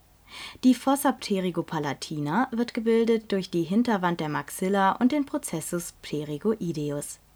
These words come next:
Sie enthält das Ganglion pterygopalatinum, den Nervus maxillaris,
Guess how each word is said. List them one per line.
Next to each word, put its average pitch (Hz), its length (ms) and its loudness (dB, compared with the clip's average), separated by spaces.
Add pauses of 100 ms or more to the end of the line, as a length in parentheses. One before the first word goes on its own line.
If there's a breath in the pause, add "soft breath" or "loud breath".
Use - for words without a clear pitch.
(120)
Sie 240 200 4
enthält 254 380 6
das 226 180 -2
Ganglion 180 580 4
pterygopalatinum, 175 1300 -2 (120)
den 214 220 6
Nervus 220 380 4
maxillaris, 170 800 -2